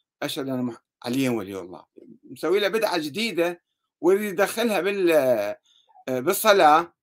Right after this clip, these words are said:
وي-، ويسوي فتنة ويسوي تفرقة بين الشيعة وبين المسلمين، ويسوي تطرف وعنف.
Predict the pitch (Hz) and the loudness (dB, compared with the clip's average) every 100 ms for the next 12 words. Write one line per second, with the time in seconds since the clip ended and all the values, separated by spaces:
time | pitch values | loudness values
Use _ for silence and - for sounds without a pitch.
0 | _ _ _ _ 175 202 180 165 180 180 | _ _ _ _ 6 8 6 4 4 2
1 | 214 220 202 240 - 185 170 160 131 131 | 0 0 0 -6 -4 -2 0 0 -2 0
2 | 185 190 185 180 214 214 214 170 160 165 | 0 2 0 -2 -8 -6 -6 -4 -4 -4
3 | 151 - 120 - 170 147 139 131 - _ | -6 -8 -10 -4 0 0 -2 -6 -12 _
4 | _ - 147 196 196 180 165 - 165 180 | _ -8 -2 -2 0 -2 -4 -4 -2 0
5 | 175 156 - _ _ _ 160 170 220 214 | 0 -2 -8 _ _ _ -2 0 -2 -2
6 | 190 185 208 202 190 175 - 214 240 254 | -2 0 0 0 -4 -4 -4 -2 -2 -4
7 | - | -10